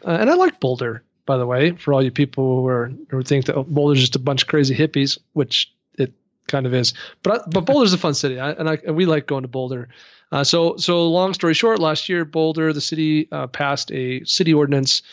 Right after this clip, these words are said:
that says that, uh, in, in order to own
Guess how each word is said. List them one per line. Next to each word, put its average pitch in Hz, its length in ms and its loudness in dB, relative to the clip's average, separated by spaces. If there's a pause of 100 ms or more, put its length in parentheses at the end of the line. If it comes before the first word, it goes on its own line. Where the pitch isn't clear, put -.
(340)
that 135 280 0
says 131 540 0
that, 127 440 -2 (140)
uh, - 220 -6 (240)
in, 139 200 0
in 139 140 2
order 143 240 4
to 143 240 0
own 160 420 2